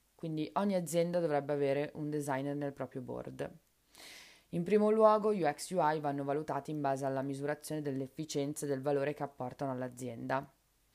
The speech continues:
In secondo luogo, vanno prese decisioni comprendendo ciò che costituisce realmente il design.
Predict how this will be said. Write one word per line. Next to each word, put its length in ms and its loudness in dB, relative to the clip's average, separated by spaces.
In 120 -2
secondo 380 2
luogo, 580 4
vanno 340 -2
prese 380 0
decisioni 800 -4
comprendendo 720 -4
ciò 140 -6
che 160 -12
costituisce 800 -6
realmente 500 -4
il 80 -6
design. 560 -8